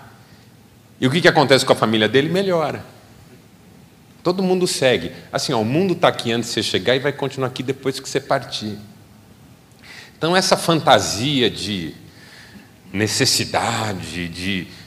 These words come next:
eu sou essencial, se as pessoas vivem sem nós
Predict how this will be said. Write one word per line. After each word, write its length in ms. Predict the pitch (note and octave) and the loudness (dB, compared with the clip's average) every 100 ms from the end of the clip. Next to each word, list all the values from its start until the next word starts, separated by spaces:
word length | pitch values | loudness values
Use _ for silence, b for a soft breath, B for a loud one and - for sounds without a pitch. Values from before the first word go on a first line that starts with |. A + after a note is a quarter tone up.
| B - - | B -20 -8
eu 100 | G#2+ | -4
sou 220 | A2 - | 0 4
essencial, 1200 | C3 - B2 A#2+ - F2+ F#2+ A#2+ B2 A2+ G2+ A2 - - F4+ - - - B B B B B - | 4 4 2 2 0 2 4 6 6 4 0 -2 -4 -8 -8 -10 -14 -18 B B B B B -6
se 240 | - - | 0 4
as 140 | G3+ | 4
pessoas 840 | - G3 F3+ - - B3+ B3 F3+ G#2 | 4 4 4 2 2 4 4 4 0
vivem 520 | F#2+ B2+ D#3+ B2+ A2 | -2 -2 0 0 -2
sem 320 | - C3 G#2 | -2 -2 0
nós 720 | F#2 A#2 A#2 D#2+ - - - | 2 2 2 0 -6 -10 -12